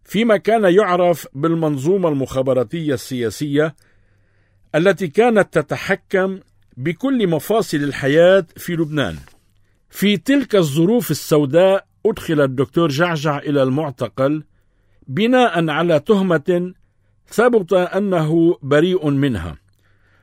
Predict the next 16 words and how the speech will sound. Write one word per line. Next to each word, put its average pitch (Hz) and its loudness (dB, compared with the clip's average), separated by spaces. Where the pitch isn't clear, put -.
وهي 180 2
تفجير 160 0
كنيسة 160 0
سيدة 151 0
النجاة 127 0
في - -12
الزوق. 131 -4
الحقيقة 170 2
في 175 -2
ملابسات 156 2
تفجير 139 0
الكنيسة 160 0
واضحة 160 2
وساطعة. 135 -4
المخططون 165 0
والمنفذون 156 0